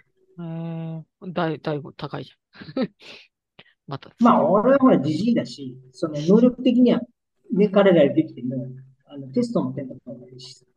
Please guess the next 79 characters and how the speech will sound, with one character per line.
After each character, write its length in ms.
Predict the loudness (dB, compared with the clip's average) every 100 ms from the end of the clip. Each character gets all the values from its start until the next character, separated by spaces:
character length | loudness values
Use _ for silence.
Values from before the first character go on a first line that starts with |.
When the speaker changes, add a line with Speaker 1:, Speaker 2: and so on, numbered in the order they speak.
| -12 -6
Speaker 1:
テ 60 |
ス 120 | -4
ト 80 | -2
か。 160 | -2 -4
Speaker 2:
資 160 | -8 0
格 220 | 2 2
と 60 | 0
か 120 | 0
持 80 | -4
っ 40 |
て 260 | -6 -6 -6
ね 120 | -6
え 20 |
か 80 | -10
ら。 300 | -12 -10 -12
Speaker 1:
テ 180 | -6 -8
ス 140 | -8
ト 180 | _ -2
か。 80 | -2
Speaker 2:
資 80 | 0
格 240 | -2 0
と 60 | 0
か 60 | 2
持 100 | 0
っ 80 |
て 80 | 0
な 80 | -6
い 100 | -6
し。 200 | -14 -16 -20 _ _ -8
Speaker 1:
だ 420 | -6 -4 -6 -6
か 60 |
ら 60 | -6
資 140 | -4
格 300 | -2 0 2
試 100 | 0
験 160 | 0 0
受 100 | 0
け 40 | 0
た 100 | 0
ら 80 |
め 100 | 0 0
ち 80 |
ゃ 40 | 0
め 100 | 2
ち 60 |
ゃ 60 | 0
す 100 | 0
ご 120 | 0
い 40 | 2
こ 120 | 0
と 100 | -4
に 60 | -8
な 60 |
り 60 | -8
そ 80 | -8
う 40 |
だ 80 | -10
け 60 |
ど 60 | -8
な、 60 | -6
い 80 |
ろ 120 | -4 -2
ん 80 |
な 120 | -2 -4
も 140 | -4
の。 200 | -8 -10
め 280 | -10 -8 -4
っ 20 |
ち 100 | 0
ゃ、 120 | 0
こ 100 | 0
れ 100 | 0
も 80 | 2
か、 140 | 4
こ 60 | 6
れ 100 | 6
も 40 |
か。 80 |
Speaker 2:
い 40 | 4